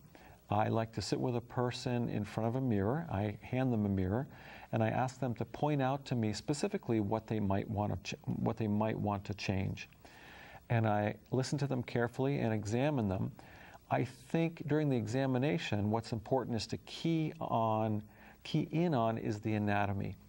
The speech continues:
Because for plastic surgery especially, and almost all the surgical specialties, uh, and a pertinent and accurate knowledge of the anatomy is really key and really the foundation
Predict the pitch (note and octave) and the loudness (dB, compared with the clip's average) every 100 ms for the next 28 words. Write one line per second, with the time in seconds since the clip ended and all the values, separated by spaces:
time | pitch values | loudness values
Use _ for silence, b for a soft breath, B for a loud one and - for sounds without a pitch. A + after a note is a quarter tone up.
0 | B B B B - B2 B2+ - - B2+ | B B B B -2 0 0 -2 -2 2
1 | A#2+ A#2 A2 - A#2 A2 G#2+ - C#3 C#3+ | 2 2 -2 0 2 2 0 -2 0 -2
2 | - - C3+ B2 A#2 G2+ - - G3+ - | -6 -4 -2 0 0 0 -2 -2 -2 0
3 | A#2 G2+ G2+ G2 B B B C3 C3+ C3 | 0 2 0 -4 B B B 2 2 2
4 | A2+ - - D3 E3 C#3+ A2+ A#2 G#2 G2 | -4 -4 0 2 2 -2 -4 -4 -4 -4
5 | G#2+ - A2 G2+ F2+ - G#2 F#2+ - - | -6 -2 -2 -2 -6 -4 -4 -4 -10 -20
6 | B B B B B - G#2 G#2+ - A#2+ | B B B B B -2 0 0 -2 -2
7 | A2+ - - A2+ A2 - - D#3 D#3 D3+ | -2 -4 -2 -2 -2 -4 -2 0 0 0
8 | D#3 D#3 B2 A#2+ - - B2+ C#3 - C#3 | -2 -4 -2 -2 -6 -2 0 0 -2 -2
9 | C3 B2+ A2 G#2+ A2+ A2+ G#2 G2+ G2 G#2 | -2 0 2 2 0 -2 0 0 2 2
10 | A2+ G#2+ G2+ G2 B B B A#2+ G2 A#2 | 2 0 0 -2 B B B -2 0 2
11 | C3 A#2+ G#2+ - - - C3+ G#2 - - | 2 2 -2 -8 -4 0 2 0 -4 -4
12 | G#2+ G#2 A2+ B2 B2 G2+ - A2 G#2+ G#2 | 0 2 2 2 0 -2 -2 0 0 0
13 | A#2 B2 - G#2+ G2 | 0 0 -2 -2 -2